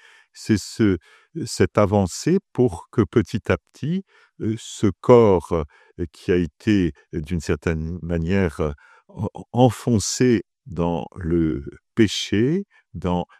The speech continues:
l'éloignement de la volonté de Dieu, par tant de choses, les, les mensonges, les concupiscences, les orgueils, les égoïsmes, les égotismes, et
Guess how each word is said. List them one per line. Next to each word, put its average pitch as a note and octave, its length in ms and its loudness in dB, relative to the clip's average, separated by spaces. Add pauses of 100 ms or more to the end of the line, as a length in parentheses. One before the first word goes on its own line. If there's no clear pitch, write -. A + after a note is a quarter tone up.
l'éloignement G#2 760 4
de F#2 100 0
la E2 140 2
volonté D#2 460 -2
de D2+ 180 -6
Dieu, D#3 380 2 (320)
par - 160 -10 (160)
tant C3+ 200 4
de G2 140 4
choses, D3+ 540 2
les, E2 140 -6
les D#2 180 -8
mensonges, G#2+ 840 -4
les D#2+ 200 -8
concupiscences, A#2+ 1200 -6
les D2 420 -4
orgueils, G#2 800 2
les D2 240 -4
égoïsmes, G2 680 0
les D2 220 -4
égotismes, G#2+ 680 -2
et D2 60 0